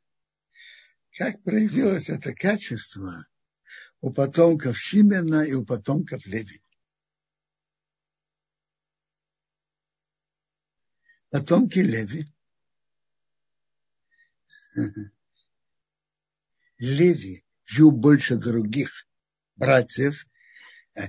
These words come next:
сыновей Якова, и он обучал своих детей, и дети, потомки Леви,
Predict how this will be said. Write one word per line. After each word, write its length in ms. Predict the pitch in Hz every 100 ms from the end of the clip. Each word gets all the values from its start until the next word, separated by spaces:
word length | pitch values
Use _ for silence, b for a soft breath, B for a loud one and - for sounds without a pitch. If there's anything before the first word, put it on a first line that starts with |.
| - -
сыновей 480 | - 131 123 139
Якова, 680 | 123 110 101 113 107 107 131 - _ _ _ _ _ _ _ _ _ _ _ _
и 220 | 123 139 -
он 360 | 208 202 127 - -
обучал 600 | 127 143 147 - 160 -
своих 380 | - - 123 107
детей, 580 | 117 101 95 90 139 - _ _ _ _ _ _ _ _ _ _ 208
и 420 | 202 269 302 _ _ _ _ B B B -
дети, 800 | 104 175 208 208 - 127 101 _ b b _ _ _ 117 98 -
потомки 560 | 143 147 185 190 214 143
Леви, 720 | 127 143 294 277 120 120